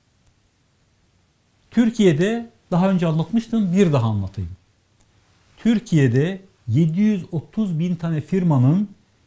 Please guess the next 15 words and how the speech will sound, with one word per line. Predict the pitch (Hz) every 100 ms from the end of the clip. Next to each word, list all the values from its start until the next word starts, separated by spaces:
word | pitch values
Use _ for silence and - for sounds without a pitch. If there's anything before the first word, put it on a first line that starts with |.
| _
bilançosunu | 117 147 196 190 165 - 135 135 180 190 - _ _ _
üst | 196 -
üste | - - 185
koyup | 147 151 185 -
tek | 196 180
bir | 180 151
bilanço | 170 165 165
çıkaran | - 156 180
bir | 165
kurum | - 147 139
var. | 98 - _ _ _ _ -
Türkiye | 180 151 143 127
Cumhuriyeti | 139 135 135 185
Merkez | 156 123 147 120
Bankası. | 104 - 90